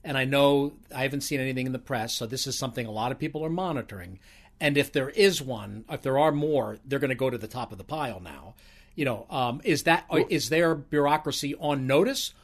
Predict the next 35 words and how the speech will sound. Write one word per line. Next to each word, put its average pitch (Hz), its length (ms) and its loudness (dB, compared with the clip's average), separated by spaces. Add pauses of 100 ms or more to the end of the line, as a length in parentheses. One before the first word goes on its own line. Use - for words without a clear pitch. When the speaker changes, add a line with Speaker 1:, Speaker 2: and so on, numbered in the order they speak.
(140)
Speaker 1:
or 139 180 2
are 123 60 2
they 135 160 2
gonna 127 180 0
do 120 160 -4
this 113 180 -6
again? 95 360 -6
That's 127 260 -6
the, - 140 -12 (100)
that's 139 260 -12
the - 60 -14
question. - 440 -8 (260)
Speaker 2:
Well, 131 200 10
I 147 40 10
think 208 300 6
as 139 140 4
far 131 180 8
as 117 120 8
Chase 165 320 8
is - 60 -2
concerned, 120 420 2
<laughs> - 80 -8
I - 40 -10
think - 220 4
they're 120 180 4
on 110 180 8
notice. 113 500 4 (320)
Um, 123 180 8
interestingly 196 460 10
enough, 123 280 10
so 127 300 8
N 160 140 8
C 170 220 6
R 165 180 6
F 117 320 6